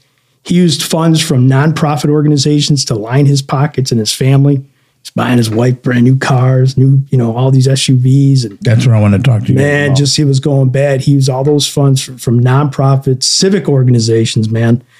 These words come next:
Speaker 1: Um, federal judge, um, in two thousand thirteen, they sentenced him to twenty-eight years in,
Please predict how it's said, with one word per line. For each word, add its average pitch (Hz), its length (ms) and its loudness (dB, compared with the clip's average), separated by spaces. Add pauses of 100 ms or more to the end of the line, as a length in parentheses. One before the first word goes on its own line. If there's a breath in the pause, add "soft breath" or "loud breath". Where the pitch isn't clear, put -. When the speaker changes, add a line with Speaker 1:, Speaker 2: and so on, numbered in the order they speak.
(380 soft breath)
Speaker 1:
Um, 113 400 0
federal 160 400 -2
judge, 147 500 0
um, 127 420 0 (140)
in 127 100 0
two 156 160 0
thousand 143 380 0
thirteen, 160 460 0
they 147 100 2
sentenced 147 380 0
him 147 80 2
to 131 80 0
twenty-eight 151 380 0
years 151 200 0
in, 135 200 0